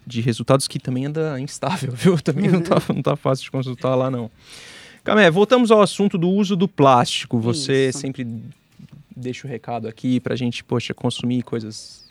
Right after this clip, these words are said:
Speaker 1: biodegradáveis,
Speaker 2: Sim.
Speaker 1: é, de alumínio, trocar o canudinho, ter uma garrafa d'água como eu tenho.
Speaker 2: Exato. Ter,
Speaker 1: Enfim.
Speaker 2: evitar usar o copinho plástico quando te dão uma garrafa d'água no restaurante, ó, toma na garrafa, qual que é o problema, né? Num bar
Speaker 1: Sim.
Speaker 2: da esquina,
Speaker 1: Sim.
Speaker 2: né?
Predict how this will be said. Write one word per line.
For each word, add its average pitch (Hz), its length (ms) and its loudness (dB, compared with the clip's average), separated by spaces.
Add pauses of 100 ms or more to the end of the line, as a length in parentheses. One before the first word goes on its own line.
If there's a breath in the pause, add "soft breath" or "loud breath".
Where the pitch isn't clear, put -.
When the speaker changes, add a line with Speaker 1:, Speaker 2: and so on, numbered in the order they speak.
(340)
Speaker 1:
biodegradáveis, 110 800 -8
Speaker 2:
Sim. 156 320 -8
Speaker 1:
é, 123 140 -8
de 113 160 -10
alumínio, 113 720 -4
trocar 147 340 2
o 147 80 4
canudinho, 127 800 -2 (300 soft breath)
ter 165 120 -4
uma 147 140 -6
garrafa 131 400 -8
d'água 131 360 4
como 123 180 -8
eu 113 80 -8
tenho. 123 720 -8
Speaker 2:
Exato. 151 540 -4
Ter, 165 220 -4
Speaker 1:
Enfim. 190 100 -2
Speaker 2:
evitar 220 460 4
usar 196 180 2
o 190 60 2
copinho 196 380 -2
plástico 202 540 4
quando 180 200 -4
te - 180 -12
dão 190 160 0
uma 202 140 0
garrafa 180 460 0
d'água 170 240 0
no 160 80 -4
restaurante, 180 640 -6
ó, 311 160 -10
toma 160 240 -6
na 180 100 -2
garrafa, 247 520 0
qual 160 160 -8
que - 80 -20
é - 20 -10
o - 20 -10
problema, 139 440 -10
né? 160 120 -4
Num 165 160 -4
bar 151 260 0
Speaker 1:
Sim. 151 60 -4
Speaker 2:
da 147 80 -4
esquina, 160 480 -8
Speaker 1:
Sim. 139 140 -2
Speaker 2:
né? 170 160 -6